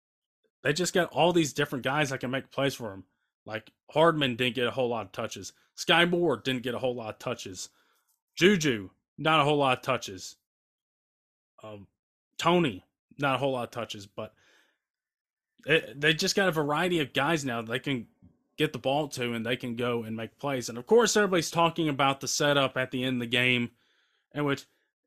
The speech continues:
yeah, listen, wherever you are on the field, whether it's due to a punt return that goes awry for Cincinnati and Sky Moore gets a,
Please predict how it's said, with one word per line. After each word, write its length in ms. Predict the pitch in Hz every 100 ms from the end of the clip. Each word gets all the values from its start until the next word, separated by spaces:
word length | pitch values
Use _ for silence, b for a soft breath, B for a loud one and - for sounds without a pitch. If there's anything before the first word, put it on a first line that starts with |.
| -
yeah, 180 | 185
listen, 460 | 165 165 143 135 123
wherever 560 | 185 233 - - 240 233
you 240 | 208 202
are 160 | 185 175
on 100 | 151
the 80 | 135
field, 340 | - 127 104
whether 340 | 123 175 180 170
it's 340 | 135 147 139
due 360 | 131 135 147 151
to 440 | - 139 131 123 - _ _ _ _ _ _ _
a 220 | 127 123 120
punt 280 | - 165
return 420 | 147 139 160 156 143
that 160 | 117
goes 200 | 143 143
awry 340 | 127 120 131 139
for 140 | 123
Cincinnati 760 | - 139 - 120 131 135 143 117
and 220 | 101 101 - _ _ _ _ _
Sky 280 | - - 147
Moore 300 | 135 135 139
gets 400 | 123 131 - - - _ _ _ _ _
a, 120 | 120